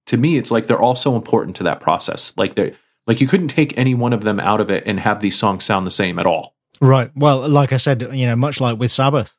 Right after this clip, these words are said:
Speaker 2: really.
Speaker 1: Right.
Speaker 2: Um, and, uh, I j-, should say, incidentally, um, 'cause I don't think we've ever really talked about it that much, uh, I maintain that one of the reasons for Metallica's early success is the same thing with Hetfield.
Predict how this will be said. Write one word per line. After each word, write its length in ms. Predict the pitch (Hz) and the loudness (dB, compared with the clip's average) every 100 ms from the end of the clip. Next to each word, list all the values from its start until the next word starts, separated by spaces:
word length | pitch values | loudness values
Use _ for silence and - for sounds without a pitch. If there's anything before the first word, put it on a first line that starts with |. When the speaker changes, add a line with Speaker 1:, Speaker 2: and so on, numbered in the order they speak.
| - | -6
Speaker 2:
really. 320 | 113 107 117 _ _ - | -4 -4 -8 _ _ 0
Speaker 1:
Right. 220 | 120 120 | 4 6
Speaker 2:
Um, 280 | 123 127 113 - - _ | 4 2 0 -4 -20 _
and, 220 | 170 175 - | 2 2 2
uh, 240 | 190 190 | 2 2
I 80 | 185 | 2
j-, 160 | 180 202 | -4 -4
should 240 | - 233 | -4 -2
say, 240 | - 226 | 0 2
incidentally, 640 | 175 131 131 123 123 123 120 _ - | 2 0 -2 -4 -4 -4 -8 _ -6
um, 560 | 165 151 151 151 151 147 | 2 4 4 2 -2 -4
'cause 140 | 175 | -2
I 60 | 196 | 0
don't 180 | 233 202 | 0 0
think 140 | 180 | 0
we've 120 | 160 151 | 2 2
ever 160 | 135 | 2
really 200 | 131 123 | 2 2
talked 280 | 117 185 165 | 2 0 2
about 160 | 123 110 | 0 0
it 80 | 117 | 0
that 120 | 101 | -2
much, 320 | 123 131 - - | -4 -8 -10 -2
uh, 320 | 147 151 147 - _ _ _ | 2 4 2 -2 _ _ _
I 400 | 151 165 190 202 160 | 4 6 6 2 0
maintain 640 | 160 160 147 170 165 123 | 0 0 0 0 0 0
that 140 | 131 | 0
one 320 | 147 127 165 | -2 0 4
of 200 | 175 131 | 4 2
the 140 | 135 139 | 0 2
reasons 800 | 143 156 127 135 123 117 - - _ _ _ _ _ _ | 2 2 0 0 0 0 -4 -8 _ _ _ _ _ _
for 360 | - 147 135 135 | 2 6 6 4
Metallica's 640 | 135 139 165 165 117 101 - | 0 0 0 0 -4 -6 -4
early 240 | 123 113 | -2 -2
success 560 | - - - 107 - - | -4 -4 -4 -4 -6 -4
is 160 | 135 123 | -2 2
the 80 | 131 | 4
same 240 | 170 160 | 4 4
thing 140 | 151 139 | 4 2
with 120 | 123 | 2
Hetfield. 400 | 147 - 113 | -2 -2 -8